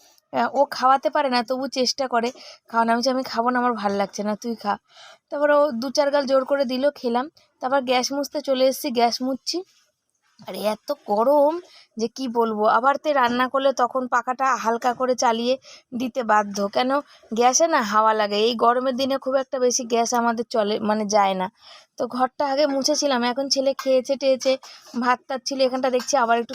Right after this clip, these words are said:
কিচকিচে কিচকিচে। তাই ওই জন্যে আবার মুছে নিলাম। কিচকিচে কিচকিচে মা-, মানে কি বলো তো, একটু বালি বালি ধরনের। মানে ওগুলো চলতি কথা বলে না অভ্যাস হয়ে গেছে মানুষ, মানে আমাদের মতো মানুষের আর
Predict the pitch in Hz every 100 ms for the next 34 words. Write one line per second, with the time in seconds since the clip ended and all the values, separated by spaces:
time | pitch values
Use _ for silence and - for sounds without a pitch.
0 | - 240 - 247 254 240 208 - 208 196
1 | - - - - 277 277 269 302 294 277
2 | - 233 233 262 247 233 240 254 220 202
3 | 196 - 254 - 277 294 285 - 294 302
4 | 285 285 277 277 277 294 269 269 262 415
5 | - - - - 247 220 220 220 208 214
6 | 214 202 196 196 - - _ 247 254 262
7 | 254 277 277 277 262 294 285 269 285 247
8 | 247 294 277 214 208 196 233 208 214 208
9 | 208 208 196 190 214 233 220 208 208 220
10 | 214 214 220 226 208 190 185 202 190 185